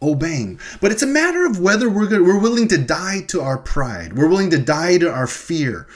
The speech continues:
If we're willing to put down our rights or lay aside our preferences or our reasonings in order to obey Christ, his word,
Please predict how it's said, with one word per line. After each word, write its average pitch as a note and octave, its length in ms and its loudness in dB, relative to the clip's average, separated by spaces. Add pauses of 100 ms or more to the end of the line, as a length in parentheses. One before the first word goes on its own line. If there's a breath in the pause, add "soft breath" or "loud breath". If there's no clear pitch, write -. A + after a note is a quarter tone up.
(240 loud breath)
If F#3 160 2
we're B3 100 4
willing B3+ 280 2
to A3 80 2
put C4 260 -2
down A#3 340 -2
our F3 280 2
rights E3+ 540 0
or C#3+ 200 2
lay G#3 260 2
aside A3 440 0
our F#3+ 100 2
preferences E3 800 0
or D#3+ 260 2
our G3 280 0
reasonings F#3+ 1040 2 (840)
in C3 140 0
order C3+ 280 2
to B2 380 -4
obey G#2+ 320 -2
Christ, - 800 -14 (500)
his G#2+ 220 -4
word, F#2 580 -4